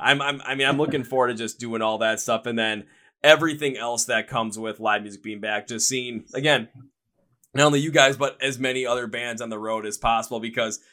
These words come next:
it seems like, you know, we had the great concert drop or the great tour drop of twenty twenty-one the, over the past, like, month, month and a half. And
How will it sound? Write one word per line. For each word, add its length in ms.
it 120
seems 220
like, 220
you 60
know, 260
we 120
had 140
the 60
great 340
concert 520
drop 320
or 40
the 80
great 240
tour 300
drop 340
of 160
twenty 320
twenty-one 560
the, 100
over 180
the 80
past, 280
like, 160
month, 320
month 240
and 100
a 60
half. 360
And 240